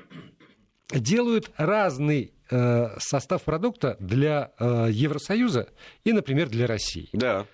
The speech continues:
Speaker 1: Они распробовали
Speaker 2: Я давно об этом говорил.
Speaker 1: шоколад Линд и выяснили, что каких-то органических кислот, там содержание в двенадцать-четырнадцать органических кислот отличается,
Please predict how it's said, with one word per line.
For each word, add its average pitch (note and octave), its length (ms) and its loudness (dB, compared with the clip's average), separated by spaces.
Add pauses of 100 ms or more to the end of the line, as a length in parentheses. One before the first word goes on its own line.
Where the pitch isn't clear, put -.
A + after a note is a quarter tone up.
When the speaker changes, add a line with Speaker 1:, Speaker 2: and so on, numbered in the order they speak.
(160)
Speaker 1:
Они F3 220 -2
распробовали G#3 640 2
Speaker 2:
Я F3 60 2
давно B2 320 0
об A#2 100 -2
этом G2 200 -2
говорил. E2 260 -2
Speaker 1:
шоколад F3 460 -2
Линд D3+ 400 0 (400)
и A2+ 80 0
выяснили, F3+ 420 0
что E3 380 0
каких-то C#3 600 -4
органических C3 680 -2
кислот, F#3 640 -2
там G#2+ 180 -2
содержание A2 640 0
в E2 80 -6
двенадцать-четырнадцать A2 1600 -4
органических A2 500 -2
кислот A2 380 -4
отличается, B2 800 -2